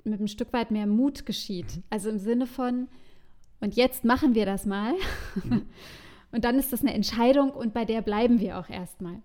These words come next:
Speaker 2: Mhm.
Speaker 1: Und dann haben wir eine Verabredung getroffen und die überprüfen wir nach zwei, drei Wochen wieder. Also das ist ja auch eigentlich die Grundidee, aber irgendwie durch diese letzte Variante da, dreiundzwanzigster dritter, wo es erst hieß, „Jetzt haben wir eine Lösung“, und die wurde dann plötzlich mit der Entschuldigung der Kanzlerin wieder zurückgenommen.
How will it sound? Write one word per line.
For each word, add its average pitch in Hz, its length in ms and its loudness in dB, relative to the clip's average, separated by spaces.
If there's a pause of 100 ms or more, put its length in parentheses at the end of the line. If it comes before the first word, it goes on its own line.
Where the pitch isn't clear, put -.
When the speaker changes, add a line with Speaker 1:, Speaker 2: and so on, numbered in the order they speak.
(160)
Speaker 2:
Mhm. 135 320 -8 (140)
Speaker 1:
Und 214 160 -4
dann 226 160 2
haben 247 80 4
wir 214 80 0
eine 202 100 -4
Verabredung 262 540 2
getroffen 254 420 -2
und 220 100 -6
die 220 60 -4
überprüfen 233 500 0
wir 220 120 0
nach 214 140 -2
zwei, 208 200 -2
drei 208 240 -2
Wochen 196 280 -6
wieder. 185 280 -6 (160)
Also 208 200 -6
das 196 120 -8
ist - 160 -8
ja 339 140 4
auch - 40 -4
eigentlich 214 300 -4
die 220 100 -4
Grundidee, 254 720 -2
aber 220 320 -4
irgendwie 247 380 -2
durch 233 180 -2
diese 220 260 -4
letzte 262 760 0
Variante 240 560 0
da, 233 180 2
dreiundzwanzigster 220 800 -2
dritter, 254 460 -2 (580)
wo 226 100 2
es 220 100 0
erst 226 320 -2
hieß, 240 220 0
„Jetzt 208 200 -2
haben 226 120 2
wir 262 80 4
eine 254 140 6
Lösung“, 254 520 2
und 220 180 -2
die 226 140 -2
wurde 214 200 0
dann 208 160 0
plötzlich - 360 -4
mit 220 120 0
der 220 100 -2
Entschuldigung 220 500 2
der 220 100 -4
Kanzlerin 208 480 -4
wieder 196 240 -2
zurückgenommen. 254 600 0